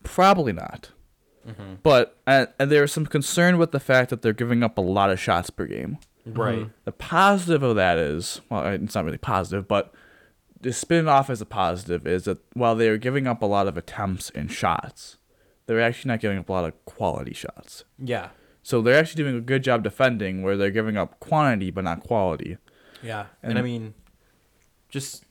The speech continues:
Speaker 2: sorry to take a turn here, the goaltending, too. Eric Comrie.
Speaker 1: Well, that, that's, that, they've both played very well, both
Speaker 2: Yeah.
Speaker 1: him and Anderson.
Speaker 2: Anderson. I mean
Speaker 1: I don't think either of them have played a bad game yet. And eventually
Speaker 2: No.
Speaker 1: that will happen.
Speaker 2: Yeah, old man will play a bad game at some point.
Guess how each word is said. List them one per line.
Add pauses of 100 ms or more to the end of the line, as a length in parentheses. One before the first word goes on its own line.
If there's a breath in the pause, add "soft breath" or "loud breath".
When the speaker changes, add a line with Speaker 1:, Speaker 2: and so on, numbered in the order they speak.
Speaker 2:
sorry
to
take
a
turn
here,
the
goaltending,
too.
Eric
Comrie. (540)
Speaker 1:
Well,
that,
that's,
that,
they've
both
played
very
well,
both
Speaker 2:
Yeah.
Speaker 1:
him
and
Anderson.
Speaker 2:
Anderson. (200)
I
mean
Speaker 1:
I
don't
think
either
of
them
have
played
a
bad
game
yet.
And
eventually
Speaker 2:
No.
Speaker 1:
that
will
happen. (160)
Speaker 2:
Yeah,
old
man
will
play
a
bad
game
at
some
point.